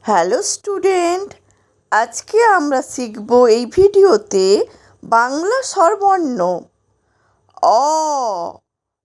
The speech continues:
অয়ে অলি নাচে ফুলে ফুলে। আ, আয়ে আম ফলেছে গাছের ডালে। হর্ষই, হর্ষয়ে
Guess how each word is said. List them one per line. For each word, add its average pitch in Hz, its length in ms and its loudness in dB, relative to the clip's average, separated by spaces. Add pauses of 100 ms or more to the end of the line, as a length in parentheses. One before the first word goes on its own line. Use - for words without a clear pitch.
(120)
অয়ে 196 640 -4 (720)
অলি 247 440 0
নাচে 339 600 -4 (120)
ফুলে 330 440 0
ফুলে। 311 800 -2 (960)
আ, 196 220 0 (1500)
আয়ে 196 600 -2 (600)
আম 247 360 -4
ফলেছে 349 760 0 (160)
গাছের 330 540 -2
ডালে। 269 760 -2 (1080)
হর্ষই, 277 1200 2 (420)
হর্ষয়ে 247 840 2